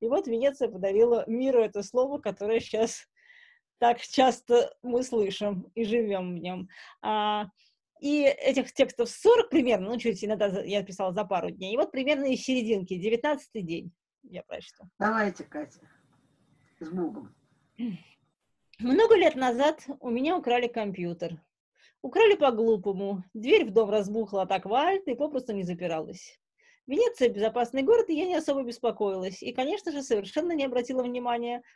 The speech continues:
Speaker 1: на настойчиво появляющуюся в нашем проулке нищую, с которой мы даже иногда здоровались. Жили мы тогда на первом этаже.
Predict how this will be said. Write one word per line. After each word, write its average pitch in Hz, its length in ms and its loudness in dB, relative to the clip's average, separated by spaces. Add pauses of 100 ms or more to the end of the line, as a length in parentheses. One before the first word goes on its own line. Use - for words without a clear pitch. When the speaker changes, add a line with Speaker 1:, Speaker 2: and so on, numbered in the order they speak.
(100)
Speaker 1:
на 202 80 -4
настойчиво 262 600 0
появляющуюся 226 840 0
в 208 40 -4
нашем 208 280 -6
проулке 220 440 -4
нищую, 196 480 -6
с 196 40 -18
которой 320 220 -6
мы 311 140 -4
даже 196 200 -4
иногда 180 260 -6
здоровались. - 720 -12 (720)
Жили 453 300 4
мы 440 60 -2
тогда 277 260 -2
на 240 120 -4
первом 233 320 -2
этаже. 175 580 -4